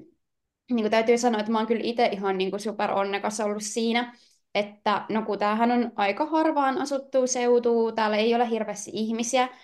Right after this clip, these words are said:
mikä tarkoittaa, että täällä ei myöskään ole, tiedätkö, hirveästi talleja. Niinku, et ei voi puhua, että olisi vaikka yhden kunnan alueella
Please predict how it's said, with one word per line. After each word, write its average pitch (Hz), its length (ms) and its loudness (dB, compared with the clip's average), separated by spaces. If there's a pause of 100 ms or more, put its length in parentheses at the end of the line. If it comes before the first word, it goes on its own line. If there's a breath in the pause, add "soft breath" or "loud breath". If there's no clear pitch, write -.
(100)
mikä 214 180 2
tarkoittaa, 254 420 -2
että 233 120 -4
täällä 233 180 4
ei 294 60 4
myöskään 233 520 2
ole, 202 200 -2
tiedätkö, 190 320 -2
hirveästi - 840 -2
talleja. 233 600 0 (340 loud breath)
Niinku, 220 260 0
et 208 260 2
ei 220 160 4
voi 220 120 2
puhua, 214 300 4
että 190 100 4
olisi 202 140 4
vaikka 190 260 0
yhden 196 260 2
kunnan 190 260 0
alueella 180 560 2